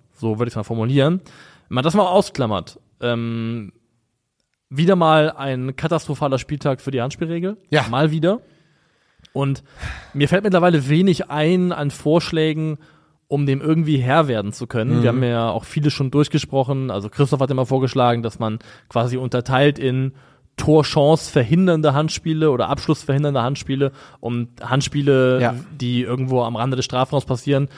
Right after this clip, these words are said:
Speaker 1: wo aber klar ist, daraus wäre jetzt keine akute Torchance geworden, dass man die mit einem indirekten Freistoß ahndet. Du kommst natürlich wieder in denselben Graubereich irgendwann rein, dass du fragst, was verhindert eine Torchance und was nicht. Mein einziger Vorschlag, den ich habe, der hätte bei Bayern gegen Kopenhagen nicht geholfen,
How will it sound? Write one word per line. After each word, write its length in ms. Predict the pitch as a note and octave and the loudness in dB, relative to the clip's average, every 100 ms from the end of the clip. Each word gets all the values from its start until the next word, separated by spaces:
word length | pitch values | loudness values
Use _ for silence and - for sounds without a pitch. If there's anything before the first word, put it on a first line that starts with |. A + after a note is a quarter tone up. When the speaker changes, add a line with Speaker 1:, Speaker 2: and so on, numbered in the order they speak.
| - - | -16 -2
Speaker 1:
wo 120 | A#2 | 0
aber 400 | A#2+ A#2+ A#2 - | 2 2 0 -4
klar 300 | - B2+ C#3 | -2 0 0
ist, 240 | C3+ A#2+ C3 | -2 -2 -2
daraus 260 | A#2+ B2+ | 0 0
wäre 120 | B2 | 0
jetzt 140 | B2 - | 0 -2
keine 140 | B2 | -6
akute 300 | A#2 - - | -6 -10 -10
Torchance 460 | A#2+ C3+ C#3+ B2 A#2 | -2 0 0 -2 -4
geworden, 420 | A2+ A2 A2+ C#3 | -4 0 0 -2
dass 160 | C3 - | -6 -8
man 100 | G#2+ | -6
die 100 | A2 | -6
mit 120 | G#2 | -6
einem 180 | G#2+ A#2 | -6 -4
indirekten 440 | A#2+ D#3 D#3 D3 | 2 4 2 0
Freistoß 460 | C3+ B2+ C3 C#3 - | -4 -2 0 -2 -4
ahndet. 320 | A2+ C3 B2+ - - - | -2 -2 -4 -8 -20 -8
Du 60 | |
kommst 160 | - C3 C3 | -2 -2 -2
natürlich 340 | C3 C3 B2+ | -2 -4 -4
wieder 180 | C#3 C#3 | -4 -2
in 40 | C3 | -2
denselben 380 | B2 C3+ D3 | -2 0 -2
Graubereich 560 | B2+ A#2 E3+ C#3+ C#3 B2+ | 0 2 4 2 0 -2
irgendwann 340 | C#3 D3 C#3+ | -4 -2 0
rein, 200 | B2+ C3 | 0 0
dass 120 | C3 - | -2 -6
du 60 | |
fragst, 400 | C3+ B2+ C3+ - - - _ | -2 0 0 -4 -20 -20 _
was 220 | B2 C3+ - | -4 -2 0
verhindert 340 | B2+ C#3 C3+ | 0 2 -2
eine 100 | C#3 | -4
Torchance 640 | C#3 C3+ - C#3 C3 C3+ | -2 0 0 0 0 -2
und 160 | A2 A2 | -4 -2
was 180 | A2+ A2+ | -4 0
nicht. 400 | D3+ G#3 - - _ _ - - _ _ | 2 2 -2 -20 _ _ -20 -20 _ _
Mein 160 | A2 D3+ | 0 2
einziger 360 | G3 F#3 G3 | 2 2 2
Vorschlag, 320 | D3 F3 F3 D#3 | 4 4 4 0
den 120 | C#3+ | -2
ich 140 | B2+ | -2
habe, 240 | C#3 D3+ A#2 | 0 2 0
der 80 | |
hätte 160 | B2 C#3 | -2 0
bei 340 | B2 A#2 A#2+ | 2 2 2
Bayern 300 | A2+ B2 C#3 | 0 0 0
gegen 300 | B2+ B2 A#2+ | 0 -2 -6
Kopenhagen 420 | - - A#2 B2 B2+ | -6 -4 -2 -2 -4
nicht 140 | - | -2
geholfen, 600 | B2 A#2+ C#3+ - D3 | 0 2 2 0 -6